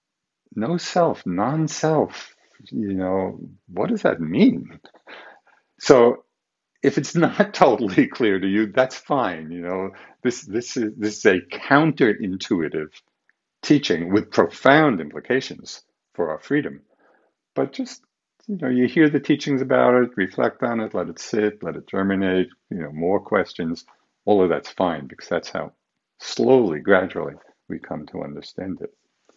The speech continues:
Okay, <laughs> so if there is no self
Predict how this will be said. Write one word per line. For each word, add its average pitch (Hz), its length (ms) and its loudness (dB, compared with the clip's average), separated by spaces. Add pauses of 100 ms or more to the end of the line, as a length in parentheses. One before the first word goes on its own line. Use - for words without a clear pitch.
(480)
Okay, - 200 2 (720)
<laughs> - 200 -20
so 95 240 8
if 139 180 6
there 143 160 8
is 113 140 0
no 104 140 0
self 85 640 -6